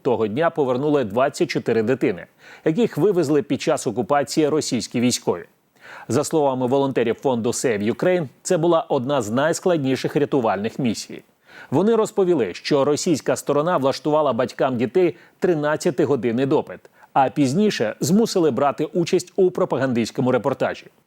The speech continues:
Раніше, двадцять другого березня, до України також повернули сімнадцять дітей. В організації Save Ukraine розповіли, що п'ятнадцять дітей тримали в Євпаторії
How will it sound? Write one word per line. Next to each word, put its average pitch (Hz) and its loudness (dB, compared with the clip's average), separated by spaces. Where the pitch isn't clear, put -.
Раніше, 156 0
двадцять 139 0
другого 127 2
березня, 104 -2
до 143 4
України 202 2
також 156 0
повернули 135 0
сімнадцять 127 -2
дітей. 101 -2
В 147 0
організації 214 2
Save 151 2
Ukraine 208 2
розповіли, 175 0
що 147 0
п'ятнадцять 143 -2
дітей 135 2
тримали 151 0
в 139 0
Євпаторії 160 0